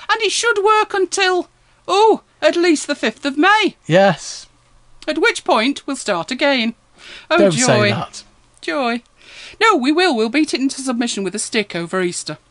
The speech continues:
Speaker 1: Anyway, onward. We also heard from Steve. Yes, I surprised Steve. We both did. Two shows in two weeks.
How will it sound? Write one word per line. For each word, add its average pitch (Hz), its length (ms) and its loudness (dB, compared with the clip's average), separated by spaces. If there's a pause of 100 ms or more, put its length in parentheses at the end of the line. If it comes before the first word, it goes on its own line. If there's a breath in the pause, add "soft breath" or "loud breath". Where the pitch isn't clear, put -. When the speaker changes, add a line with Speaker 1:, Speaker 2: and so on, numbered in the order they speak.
(1040 loud breath)
Speaker 1:
Anyway, 349 440 4
onward. 392 460 2
We 254 140 2
also 311 360 2
heard 233 280 -2
from 302 160 2
Steve. 339 480 4
Yes, 277 420 0 (140)
I 262 200 2
surprised 359 880 2
Steve. 269 720 -2 (100)
We 240 140 -6
both 254 340 -2
did. 214 240 -2 (500 soft breath)
Two 370 200 6
shows 359 360 4
in 285 120 4
two 330 260 2
weeks. 302 480 -2